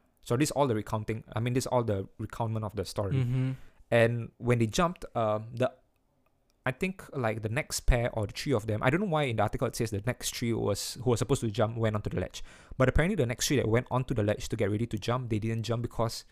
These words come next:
Speaker 1: they heard the groans.
Speaker 2: This, and this, oh my fucking
Speaker 1: Yeah,
Speaker 2: God.
Speaker 1: dude. It wasn't even seeing, it, they heard the groans of the best friend, Chan, on the floor. And then they all,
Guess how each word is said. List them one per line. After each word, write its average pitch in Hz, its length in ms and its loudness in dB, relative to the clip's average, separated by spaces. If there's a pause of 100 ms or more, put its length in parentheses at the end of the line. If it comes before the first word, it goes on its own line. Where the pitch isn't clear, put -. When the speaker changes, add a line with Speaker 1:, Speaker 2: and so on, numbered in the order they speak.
(400)
Speaker 1:
they 123 80 4
heard 123 220 2
the 113 80 -2
groans. 110 340 4
Speaker 2:
This, - 360 0 (200)
and 117 180 -2
this, - 420 -4
oh 135 260 2
my 107 240 -2
fucking - 480 -8
Speaker 1:
Yeah, 104 140 2
Speaker 2:
God. 110 80 0
Speaker 1:
dude. 104 220 2 (280)
It 127 60 8
wasn't 147 200 6
even 139 180 2
seeing, - 260 -2
it, 107 160 2
they 104 80 4
heard 123 240 2
the 107 60 0
groans 107 480 2 (100)
of 101 340 -2
the 110 120 0
best - 240 4
friend, 107 260 2
Chan, 110 240 -2 (240)
on 110 120 -2
the 101 60 -10
floor. 104 220 -2 (840)
And 120 120 2
then 127 80 4
they 113 100 4
all, 127 380 6